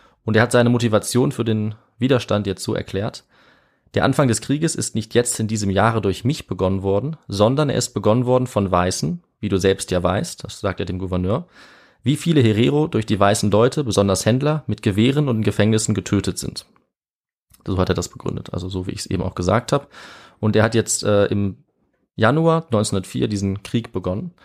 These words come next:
Und ich sage absichtlich Krieg und nicht Aufstand, weil Aufstand so ein bisschen problematisch ist, weil es suggeriert, dass die keine eigenständige Kriegspartei sind, sondern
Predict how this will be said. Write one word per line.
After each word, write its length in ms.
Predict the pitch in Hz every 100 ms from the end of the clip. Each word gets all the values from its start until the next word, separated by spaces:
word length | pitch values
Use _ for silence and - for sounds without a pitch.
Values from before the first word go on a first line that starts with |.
| _ _
Und 100 | 107
ich 60 |
sage 200 | 110 101
absichtlich 420 | - - 117 107 -
Krieg 240 | - 131
und 80 | 98
nicht 160 | 101
Aufstand, 540 | 98 117 - 139 147 -
weil 320 | 95 95 95
Aufstand 580 | 104 - 107 98 - - -
so 140 | 104
ein 40 |
bisschen 220 | 117 123 113
problematisch 500 | 101 98 98 110 104
ist, 140 | -
weil 100 | 95
es 100 | 92
suggeriert, 540 | 104 98 101 110 -
dass 160 | 95 -
die 120 | 98
keine 260 | - 98 87
eigenständige 480 | 98 - 95 95 92
Kriegspartei 640 | - - - - 92 90
sind, 160 | 95
sondern 260 | 98 92